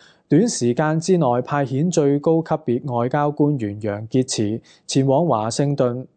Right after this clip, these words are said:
探討中美兩國合作。文章話，中方希望緩和同美方嘅貿易關係，短期內能夠讓美方取消貿易戰當中川普政府對華加徵嘅關稅。為咗改變中美之間嘅貿易不平衡局面，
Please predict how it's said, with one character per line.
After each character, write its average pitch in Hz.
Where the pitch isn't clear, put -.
探 160
討 127
中 156
美 120
兩 117
國 123
合 113
作。 123
文 120
章 180
話， 131
中 208
方 202
希 202
望 147
緩 131
和 113
同 120
美 120
方 190
嘅 135
貿 120
易 117
關 147
係， 123
短 185
期 139
內 131
能 117
夠 151
讓 135
美 131
方 185
取 147
消 202
貿 139
易 127
戰 139
當 160
中 160
川 226
普 190
政 170
府 165
對 147
華 107
加 151
徵 151
嘅 131
關 135
稅。 123
為 127
咗 160
改 147
變 147
中 175
美 139
之 165
間 165
嘅 135
貿 127
易 127
不 160
平 107
衡 110
局 123
面， 123